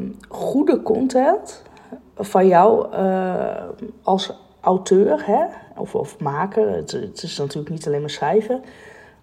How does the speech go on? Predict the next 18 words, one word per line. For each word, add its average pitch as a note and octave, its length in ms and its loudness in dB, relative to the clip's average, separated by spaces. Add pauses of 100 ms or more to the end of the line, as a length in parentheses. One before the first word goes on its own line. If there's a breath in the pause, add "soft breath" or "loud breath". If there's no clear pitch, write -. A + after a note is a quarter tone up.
(140)
ehm, F#3+ 600 2 (680)
zorgt - 420 4
ervoor G#3+ 280 4
dat F#3+ 140 2
jij, F3+ 380 2
eh, - 100 -14 (520)
je - 160 4
expertise G3 760 -2
kan F#3+ 140 0
laten E3 300 2
doorklinken, A3+ 720 2
maar G#3 180 0
ook - 320 2
dat G#3 180 4
je G#3 80 -4
meer F#3+ 180 2
autoriteit F#3 840 -2
opbouwt. G3+ 580 2